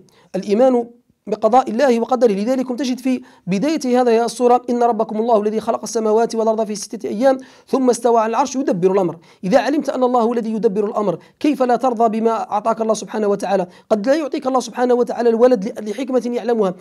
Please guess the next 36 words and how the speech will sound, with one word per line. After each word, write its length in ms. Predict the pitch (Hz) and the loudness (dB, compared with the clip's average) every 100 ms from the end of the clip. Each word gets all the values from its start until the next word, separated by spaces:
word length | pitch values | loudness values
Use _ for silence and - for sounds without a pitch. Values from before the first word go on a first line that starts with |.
| - - | -10 -4
قد 120 | 180 | 4
لا 80 | 233 | 4
يعطيك 300 | 226 277 262 | 4 -2 0
المال 260 | 247 262 | 4 2
لحكمة 440 | 240 - 262 240 240 | 0 -6 -4 -2 -2
يعلم-، 260 | 226 226 247 | -2 -2 -2
لا 200 | 220 240 | -2 -2
يعلمها 380 | 240 226 247 233 | -2 -2 0 0
الله 140 | 240 | -2
سبحانه 280 | 226 220 233 | -4 -4 -2
وتعالى، 340 | 226 220 226 208 - - | -2 0 -2 -2 -10 -6
قد 140 | - 190 | -2 4
لا 100 | 254 | 4
يعطيك 300 | 294 240 254 | 2 -2 -2
بعض 220 | 233 240 | 0 2
الأرزاق 500 | 247 240 196 262 262 | 2 0 2 2 2
التي 220 | 240 233 | 0 0
تظن 440 | 240 220 311 269 269 | -2 -2 0 0 0
أنت 220 | 330 277 | -2 0
أن 300 | 254 254 240 | -2 0 -2
فيها 240 | 240 247 | 0 -2
خيرا 240 | 233 262 240 | -2 -4 -2
لك 260 | 262 - - - - | 0 -2 -6 -16 2
ولكن 460 | 190 254 247 240 | 6 6 4 -2
ليس 220 | 226 311 269 | -2 -2 -2
فيها 220 | 247 240 | 0 0
الخير 240 | 233 240 | 2 0
لك، 200 | 247 269 - _ | 2 -2 -6 _
فخيرة 400 | 226 214 247 226 | -8 -2 -2 0
الله 200 | 226 233 | 0 0
لعبده 680 | 220 220 214 214 226 220 233 233 _ | 0 -2 -4 -4 -2 -2 -2 -8 _
خير 320 | - 254 226 | 0 2 2
من 140 | 220 | 0
خيرة 260 | 214 226 220 220 | -2 0 0 -2
العبد 420 | 196 202 202 208 | -4 -4 -4 -4
لنفسه. 420 | 190 226 - 214 | 2 2 4 0